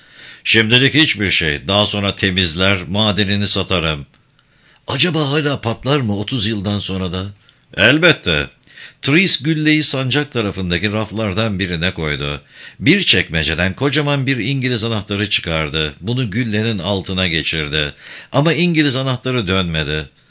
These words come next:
"Bir hayli paslı," dedi Tris. Ayağını geminin bölmesine dayayıp kuvvet aldı. İngiliz anahtarını bütün gücüyle çevirdi.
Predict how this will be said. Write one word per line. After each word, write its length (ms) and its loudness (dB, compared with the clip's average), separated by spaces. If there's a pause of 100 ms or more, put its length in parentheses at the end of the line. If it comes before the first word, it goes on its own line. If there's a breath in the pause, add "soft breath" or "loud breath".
(320 soft breath)
"Bir 160 2
hayli 380 4
paslı," 440 2
dedi 240 2
Tris. 480 -2 (360 loud breath)
Ayağını 400 4
geminin 500 0
bölmesine 600 -2
dayayıp 380 0
kuvvet 400 -2
aldı. 440 -2 (240 loud breath)
İngiliz 440 2
anahtarını 640 -2
bütün 380 -2
gücüyle 480 -2
çevirdi. 680 -2